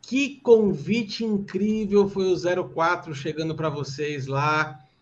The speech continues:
veio pra brilhantar, era a cereja do bolo que faltava." E eu, assim,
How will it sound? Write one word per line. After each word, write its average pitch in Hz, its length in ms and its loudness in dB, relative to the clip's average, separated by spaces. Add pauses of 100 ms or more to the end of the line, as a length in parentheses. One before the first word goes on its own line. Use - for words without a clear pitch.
(280)
veio 190 320 6
pra 185 240 2
brilhantar, 175 680 0
era 226 240 2
a - 20 2
cereja 202 880 6
do 190 140 -2
bolo 180 540 2
que - 120 -12
faltava." 151 880 -2 (560)
E 151 60 0
eu, 190 100 4
assim, 196 520 0